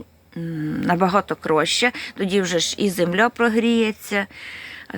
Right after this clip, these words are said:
тут, е, все-таки земля холодна ще. Е, ну, стільки, вона ще не прогрілася, с-,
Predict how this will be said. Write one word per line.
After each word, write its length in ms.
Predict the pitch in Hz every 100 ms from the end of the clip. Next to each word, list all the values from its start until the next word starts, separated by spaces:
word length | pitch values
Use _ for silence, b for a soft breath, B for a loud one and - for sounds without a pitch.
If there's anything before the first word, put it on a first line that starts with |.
| -
тут, 360 | 220 - -
е, 480 | 208 196 185 175 -
все-таки 460 | - 196 - 185 -
земля 400 | 175 180 175 220
холодна 600 | - 208 208 220 - 135
ще. 300 | - - -
Е, 100 | - - B B B - 170 165
ну, 160 | - 196
стільки, 380 | - 202 - 160
вона 220 | 170 220
ще 160 | - 208
не 100 | 202
прогрілася, 760 | 190 180 180 208 165 143 156
с-, 240 | 156 -